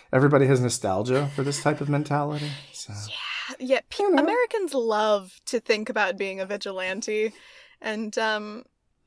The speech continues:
Speaker 2: you know,
Speaker 1: Till you actually get to the field.
Speaker 2: Yeah, yeah.
Speaker 1: <laughs>
Speaker 2: The, the romance of the vigilante lifestyle does not carry through in reality.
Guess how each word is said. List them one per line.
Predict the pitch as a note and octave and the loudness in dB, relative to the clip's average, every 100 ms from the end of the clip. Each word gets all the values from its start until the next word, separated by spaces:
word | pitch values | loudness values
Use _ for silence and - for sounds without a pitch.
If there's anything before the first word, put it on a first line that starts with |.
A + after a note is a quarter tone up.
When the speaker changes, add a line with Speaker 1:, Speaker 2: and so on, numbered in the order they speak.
| - - _ - | -20 -20 _ -12
Speaker 2:
you | C#4 | -6
know, | F4+ G#4 A4 A4 | -4 -4 -4 -2
Speaker 1:
Till | - C3+ | 2 4
you | B2+ | 6
actually | A#2 A2+ A#2+ A#2 | 4 4 2 2
get | D3+ - | 2 0
to | |
the | A2+ | -2
field. | G2+ - A2+ G#2+ G#2+ - | -2 2 2 4 2 2
Speaker 2:
Yeah, | D3 - D4+ D4 C#4+ B3 A3+ G3+ G3 _ _ _ _ _ _ | 0 0 0 2 2 2 2 -2 -8 _ _ _ _ _ _
yeah. | C#4 C#4 C#4 C4 B3+ A3 G#3+ | -10 -4 0 2 4 2 0
Speaker 1:
<laughs> | |
Speaker 2:
The, | G3+ - - - | -4 -6 -6 -4
the | E4+ | -2
romance | D#4 F4+ F4 E4+ D#4+ - | 0 0 2 2 0 -4
of | C4+ | -4
the | C#4+ | -2
vigilante | B3+ C#4 C#4 C4+ C4+ C4 | 0 0 4 4 4 2
lifestyle | A#3 A3+ A3+ - A#3+ G#3+ G3+ G#3 | 2 2 0 -2 0 2 2 0
does | A#3+ A#3 | -2 0
not | B3 B3+ B3 - | 2 2 2 0
carry | C4 A#3 A3 A3+ | -2 0 0 -2
through | A#3+ G#3 | -4 -4
in | G3+ | -4
reality. | G3 G3 F#3+ F#3+ F#3+ G3 G3 | -6 -6 -4 -4 -4 -6 -8